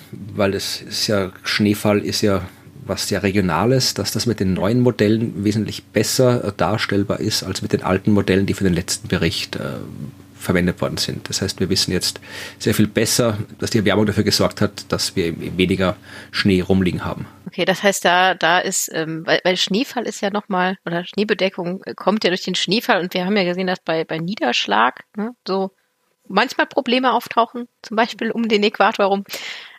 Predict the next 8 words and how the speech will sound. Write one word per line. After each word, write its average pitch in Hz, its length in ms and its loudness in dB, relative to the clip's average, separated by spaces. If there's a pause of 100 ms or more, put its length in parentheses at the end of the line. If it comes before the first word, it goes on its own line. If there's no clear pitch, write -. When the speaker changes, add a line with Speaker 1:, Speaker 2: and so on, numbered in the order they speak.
(180)
Speaker 2:
Das - 300 -2 (320)
zeigt 233 260 0
sich 240 140 -4
natürlich 202 360 -4
nicht 233 140 -6
im 196 140 -4
Schneefall, 190 500 -6
ne? 185 220 -10